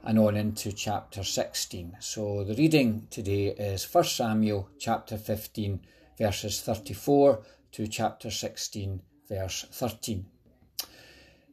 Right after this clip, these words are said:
Then Samuel went to Ramah, and Saul went up to his house in Gibeah of Saul. Samuel did not see Saul again until the day of his death, but Samuel grieved over Saul, and the Lord was sorry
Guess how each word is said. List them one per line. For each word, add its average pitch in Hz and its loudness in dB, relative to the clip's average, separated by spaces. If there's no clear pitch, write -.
Then 175 4
Samuel 104 0
went 117 2
to 123 -6
Ramah, 98 -2
and 104 -6
Saul 131 10
went 120 0
up 123 0
to 117 -2
his 101 -6
house 113 -2
in 98 -6
Gibeah 131 -2
of 107 -8
Saul. 92 -2
Samuel 151 6
did 113 2
not 113 4
see 170 2
Saul 104 4
again 95 0
until 98 -4
the 101 -2
day 107 2
of 107 0
his 107 -4
death, 131 2
but - 0
Samuel 135 4
grieved 120 0
over 117 2
Saul, 95 -2
and 104 -4
the 98 0
Lord 104 6
was 98 -4
sorry 107 4